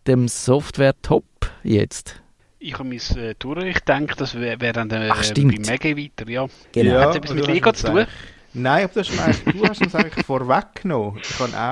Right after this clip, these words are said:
Speaker 3: auch Podcasts gehabt drauf auf meiner Liste. Ich finde den auch super. Das ist also auch mein,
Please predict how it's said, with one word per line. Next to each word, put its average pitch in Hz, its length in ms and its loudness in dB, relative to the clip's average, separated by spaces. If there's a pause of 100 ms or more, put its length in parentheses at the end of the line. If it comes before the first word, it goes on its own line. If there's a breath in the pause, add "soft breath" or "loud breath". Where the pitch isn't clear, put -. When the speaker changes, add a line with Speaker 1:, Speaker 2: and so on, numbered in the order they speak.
Speaker 3:
auch 156 60 -4
Podcasts - 1040 -4
gehabt 101 500 0
drauf 104 400 -4
auf - 100 -14
meiner 120 220 0
Liste. 117 380 -2
Ich - 80 -4
finde 110 280 0
den 104 140 4
auch 110 160 4
super. - 440 -2 (220)
Das - 100 -18
ist - 100 -6
also 104 100 0
auch 104 100 4
mein, 113 240 0